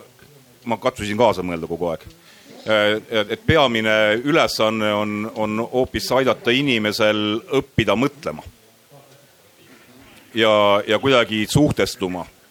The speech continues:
positiivselt. Tundus mul siukene lugu. Ja, ja, ja lisaks sellele oli siis, äh, variant, kus, äh, sellises, äh, masstootmisse mitte sobivad isendid kuidagi,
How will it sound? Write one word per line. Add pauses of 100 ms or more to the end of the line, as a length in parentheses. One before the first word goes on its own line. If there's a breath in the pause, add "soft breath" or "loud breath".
(140)
positiivselt. (260)
Tundus
mul
siukene
lugu. (580 loud breath)
Ja, (240)
ja, (240)
ja
lisaks
sellele
oli (100)
siis, (320)
äh, (420)
variant,
kus, (180)
äh, (960 soft breath)
sellises,
äh, (160)
masstootmisse
mitte
sobivad
isendid
kuidagi,